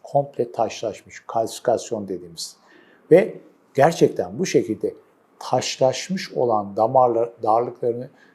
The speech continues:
açmak oldukça zor oluyor. Ne oluyor biliyor musunuz? Siz içer-, bir kez damardaki darlığı zor geçiyorsunuz. Geçtikten sonra mesela balonu şişiriyorsunuz,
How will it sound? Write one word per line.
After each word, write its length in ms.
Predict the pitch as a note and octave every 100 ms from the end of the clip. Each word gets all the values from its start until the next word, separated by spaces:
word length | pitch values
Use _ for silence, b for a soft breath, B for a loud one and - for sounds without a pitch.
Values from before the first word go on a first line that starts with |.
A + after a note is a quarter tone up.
| b _ -
açmak 560 | C3+ C3+ D3+ D3 - C3+
oldukça 340 | C3+ D3 C3+
zor 200 | A2+ A2+
oluyor. 300 | F#2+ F#2 D#2+ _
Ne 60 | D#3+
oluyor 280 | G3+ D3 D3+
biliyor 180 | A#3 D#3+
musunuz? 300 | - G#2 -
Siz 240 | E3 - _ _
içer-, 400 | - E3 E3 D#3+
bir 60 | D3+
kez 300 | F3+ E3+ - b b b b C3+
damardaki 460 | C3+ D#3 F3 D#3
darlığı 280 | C#3+ D3 D#3
zor 300 | D#3 D#3 G3
geçiyorsunuz. 580 | G3 - D#3+ - D#3 C#3+
Geçtikten 420 | C3+ C3 - E3
sonra 240 | D#3+ D#3
mesela 320 | D3+ D3+ C3 C3
balonu 340 | D#3+ F#3 F3+
şişiriyorsunuz, 840 | - - F3+ F#3+ - D3 D3+ -